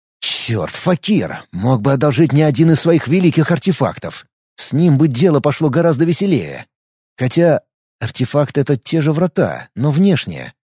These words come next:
А раз я сам набираю энергию с трудом, то и у артефакта могут быть проблемы.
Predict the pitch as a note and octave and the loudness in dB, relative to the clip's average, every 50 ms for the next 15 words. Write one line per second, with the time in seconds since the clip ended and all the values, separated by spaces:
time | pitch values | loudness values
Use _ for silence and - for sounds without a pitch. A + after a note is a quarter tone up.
0 | _ _ _ _ _ _ _ - F2 G2+ G#2+ B2 B2+ - - B2 A#2+ A2+ - - | _ _ _ _ _ _ _ -4 -2 2 2 2 2 2 0 -2 -2 -2 0 0
1 | C3+ B2 A#2 A2+ G#2 A#2 A#2 B2 B2 A#2+ A2+ A2+ B2 C3 B2 G#2+ G#2 A#2+ A#2+ - | 0 0 0 0 2 0 0 2 2 2 2 2 2 2 2 2 0 0 0 0
2 | - - G#2 F#2+ E2 A#2+ C3+ C#3+ C3 G#2+ - _ _ _ _ - A2+ B2 C3 C#3 | -2 -4 -4 -2 0 0 2 2 0 -2 -4 _ _ _ _ -4 -2 0 0 0
3 | C#3+ C#3 - - C#3+ - - G#3 E3+ - - A#2 A2+ A2+ G#2 A2+ G#2 G2 A2+ - | 0 0 -2 -6 -6 -4 -4 -4 -4 -2 -2 -2 -2 0 -2 -2 -2 -2 -2 -2
4 | - - - D3 C#3 D#3+ E3+ C3 E2 D2 B1+ - - | -2 -4 -4 -4 -2 -2 -2 -2 -4 -6 -12 -16 -18